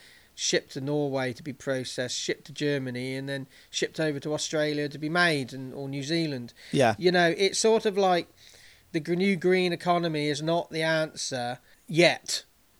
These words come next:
Speaker 1: because th-, it's not necessarily any better at this point.
Speaker 2: So
Speaker 1: But it doesn't mean we shouldn't be going down that road.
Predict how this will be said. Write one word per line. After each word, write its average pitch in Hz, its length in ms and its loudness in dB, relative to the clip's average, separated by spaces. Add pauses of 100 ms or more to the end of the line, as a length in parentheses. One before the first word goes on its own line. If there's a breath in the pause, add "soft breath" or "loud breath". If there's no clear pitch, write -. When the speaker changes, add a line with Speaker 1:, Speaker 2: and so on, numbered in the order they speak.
Speaker 1:
because 147 960 2 (280)
th-, 170 180 -4
it's 175 160 -8
not 202 180 -2
necessarily 165 600 2
any 180 160 2
better 180 520 0 (640 soft breath)
at 139 180 -8
this 151 200 -2
point. 156 400 -2 (260 soft breath)
Speaker 2:
So - 140 6
Speaker 1:
But 185 100 8
it 202 100 4
doesn't 233 280 2
mean 233 220 4
we 220 120 4
shouldn't 226 380 2
be 202 100 -4
going 202 360 6
down 131 260 0
that 117 140 -10
road. 113 300 -10